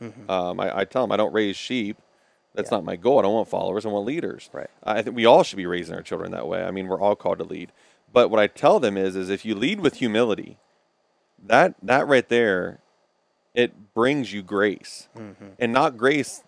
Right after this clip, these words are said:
Speaker 2: from yourself, grace from those you're leading.
Speaker 1: Right.
Speaker 2: Because we're not perfect. Even the greatest leaders mess up.
Speaker 1: Yeah, no doubt.
Speaker 2: And you're going to stumble. I'll tell you how you know when people respect you as a leader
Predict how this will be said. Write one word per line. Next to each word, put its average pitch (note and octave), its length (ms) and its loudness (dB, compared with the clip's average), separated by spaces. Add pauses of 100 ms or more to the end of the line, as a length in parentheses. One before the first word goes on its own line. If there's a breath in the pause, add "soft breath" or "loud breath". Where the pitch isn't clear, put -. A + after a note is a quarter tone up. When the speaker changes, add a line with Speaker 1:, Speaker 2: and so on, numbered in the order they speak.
Speaker 2:
from A2+ 220 -2
yourself, C3 580 2 (140)
grace B2+ 300 0
from A#2+ 180 -6
those A2+ 240 0
you're G2 140 -4
leading. F2+ 580 -8 (160)
Speaker 1:
Right. F2+ 200 -12
Speaker 2:
Because A#2+ 380 0
we're G#2+ 120 0
not C3 240 0
perfect. - 500 -2 (100)
Even D3+ 380 -2 (200 soft breath)
the A#2 100 0
greatest B2 460 0
leaders A2+ 420 0
mess G2+ 340 0
up. A2 340 2 (460)
Speaker 1:
Yeah, C#3 200 0
no A#2+ 140 -8
doubt. B2 80 0
Speaker 2:
And A2+ 100 0
you're A#2+ 100 2
going B2 300 4
to G#2+ 60 -2
stumble. G2 500 2 (640 soft breath)
I'll A#2 120 4
tell - 180 4
you D#3+ 100 2
how C3 80 2
you B2+ 160 2
know B2 300 6
when G#2 320 0
people B2+ 300 -2
respect G#2 500 -2
you B2+ 120 -4
as G2 100 -6
a F#2+ 40 -8
leader A2 400 -2